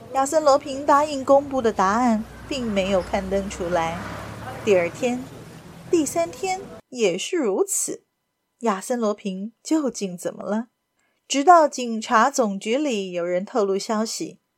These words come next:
大家才知道发生了什么事情。典狱长得到了密报，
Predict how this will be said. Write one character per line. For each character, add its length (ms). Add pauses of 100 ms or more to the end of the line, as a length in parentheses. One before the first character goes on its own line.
(260)
大 160
家 220
才 240
知 220
道 340 (100)
发 240
生 200
了 100
什 160
么 100
事 220
情。 300 (420)
典 260
狱 140
长 320
得 220
到 160
了 100
密 260
报， 360